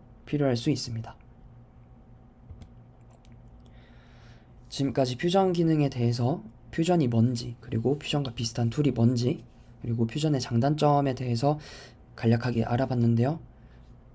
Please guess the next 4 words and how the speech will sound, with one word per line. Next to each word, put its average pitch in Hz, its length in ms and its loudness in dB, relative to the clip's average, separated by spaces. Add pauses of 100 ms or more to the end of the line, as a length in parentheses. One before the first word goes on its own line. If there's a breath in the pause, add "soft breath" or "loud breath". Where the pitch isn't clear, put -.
(100)
위 131 180 -2
내용들을 127 520 0
간략하게 120 840 0 (420)
요약하자면 120 760 0